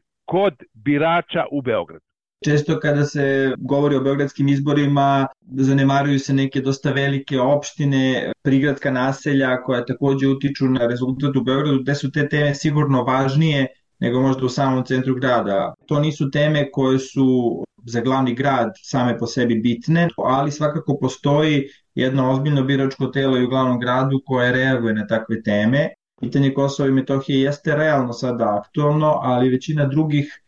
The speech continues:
Speaker 2: tema nije. Međutim, one se aktualizuju i stalno se drže podgrejanim, baš da bi se zloupotrebljavale kad god je to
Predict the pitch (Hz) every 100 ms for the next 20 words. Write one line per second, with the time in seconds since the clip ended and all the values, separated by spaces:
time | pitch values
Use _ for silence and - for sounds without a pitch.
0 | - 135 143 135 127 127 135 156 175 180
1 | _ _ - 127 143 151 143 147 143 139
2 | 123 - - 123 123 135 143 175 165 160
3 | 135 139 156 151 151 147 139 143 139 135
4 | 127 131 151 156 156 143 143 151 147 143
5 | 139 139 135 139 135 143 143 139 135 135
6 | 127 139 139 131 131 131 139 135